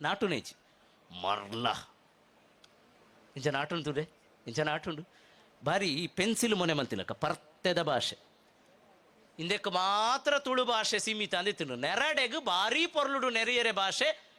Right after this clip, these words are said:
ತುಳು. ಇಂದಟ್ಟು ಗಂಭೀರವಾಯಿನ, ಶಾಸ್ತ್ರಬದ್ಧವಾಯಿನ, ರೇಖಾಬದ್ಧವಾಯಿನ, ಪ್ರಾಸಬದ್ಧವಾಯಿನ, ಛಂದೋಬದ್ಧವಾಯಿನ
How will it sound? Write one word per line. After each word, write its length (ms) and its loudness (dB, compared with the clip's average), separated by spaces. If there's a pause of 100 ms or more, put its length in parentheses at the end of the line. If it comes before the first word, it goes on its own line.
(100)
ತುಳು. 220 2 (500)
ಇಂದಟ್ಟು 320 0
ಗಂಭೀರವಾಯಿನ, 800 2 (100)
ಶಾಸ್ತ್ರಬದ್ಧವಾಯಿನ, 960 0
ರೇಖಾಬದ್ಧವಾಯಿನ, 840 2
ಪ್ರಾಸಬದ್ಧವಾಯಿನ, 880 0
ಛಂದೋಬದ್ಧವಾಯಿನ 880 0